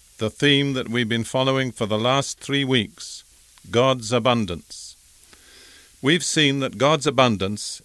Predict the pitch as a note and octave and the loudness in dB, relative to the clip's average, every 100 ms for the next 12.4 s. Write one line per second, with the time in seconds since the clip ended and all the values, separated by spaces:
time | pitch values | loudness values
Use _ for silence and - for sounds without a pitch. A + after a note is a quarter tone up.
0 | - A2 C#3 D3+ C#3+ C#3+ C#3+ B2 A#2 - | -8 -4 0 2 2 2 2 0 -2 -2
1 | B2 G#2+ G2+ - - - A#2+ B2 C3 C#3+ | -2 -2 -4 -10 -16 -6 -2 -2 0 2
2 | C#3 G#2+ G2+ G2 - - - - - - | 2 2 -2 -6 -14 -18 -20 -20 -20 -10
3 | - A#2 A#2+ C3 D#3 D3+ B2+ D3 - C#3+ | -2 -2 0 2 2 0 2 2 0 -4
4 | - C3+ C3 A#2 F2 E2 F2+ _ _ A#2 | -4 0 0 0 -2 -4 -8 _ _ -6
5 | G#2+ C#3 A2+ D#2 - - - - _ - | -2 0 2 0 -8 -16 -18 -20 _ -20
6 | - - - - - B2+ D3+ D#3 D3 - | -20 -20 -20 -20 -4 -2 -2 -2 -4 -2
7 | D3 G#2 A#2 - - - - G2 E3 C#3 | 0 0 -4 -10 -16 -18 -10 0 2 2
8 | A#2 A#2 - - A#2 F#2 B2+ D3+ D3 - | -2 -6 -8 -6 -6 -2 0 0 0 -4
9 | A2 G2+ B2 - C#3 B2 B2+ A#2+ B2+ G2 | -4 -2 -4 0 0 0 -4 -4 -2 -2
10 | E2 - - - - - - - - - | -2 -10 -16 -18 -20 -20 -20 -20 -20 -18
11 | - A2+ A2 C#3+ D3+ D#3 - C3 A#2+ D3 | -4 -4 0 0 2 0 -2 -4 -2 2
12 | B2+ F#2 F#2 G#2 | 2 2 -2 -8